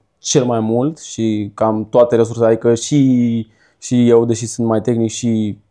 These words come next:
Alex plus echipa de sales, e, cam toată energia se duce aici, între trei și șase luni,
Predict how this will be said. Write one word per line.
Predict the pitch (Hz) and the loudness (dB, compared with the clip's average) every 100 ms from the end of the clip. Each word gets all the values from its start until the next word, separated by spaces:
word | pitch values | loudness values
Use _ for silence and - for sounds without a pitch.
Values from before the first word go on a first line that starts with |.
| _ _ | _ _
Alex | 110 110 110 | 0 0 0
plus | - 110 | -6 -12
echipa | 107 110 107 | -10 -4 -2
de | 98 | -2
sales, | - 127 117 - - _ _ _ _ | -2 0 0 -4 -14 _ _ _ _
e, | 123 123 123 123 123 120 120 117 110 | -4 2 4 4 4 2 2 -2 -4
cam | - 120 117 | -2 -2 0
toată | 123 123 | 0 0
energia | 120 117 | -2 -2
se | 117 | -4
duce | 117 | -2
aici, | 131 135 139 113 | -4 0 0 0
între | - 131 123 | -2 -2 0
trei | 120 135 131 | -4 -2 -2
și | 120 120 | -2 -8
șase | - 120 117 113 | 0 0 2 -4
luni, | 92 117 160 | 0 -2 -2